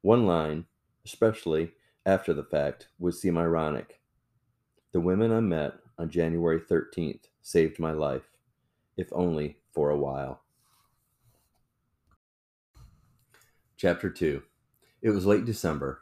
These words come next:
not the best time for a funeral, if there ever was one.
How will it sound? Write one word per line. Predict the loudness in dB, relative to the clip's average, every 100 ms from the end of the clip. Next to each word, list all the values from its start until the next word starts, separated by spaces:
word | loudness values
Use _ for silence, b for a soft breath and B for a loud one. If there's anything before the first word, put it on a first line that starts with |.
| _ -2
not | 0 0
the |
best | 0 0 0
time | -4 -4 -6
for | -8
a |
funeral, | -4 -2 -2 -4 -8 _ _ -4
if | -2
there | 0 0
ever | 0 0
was | 0 -2
one. | -6 -10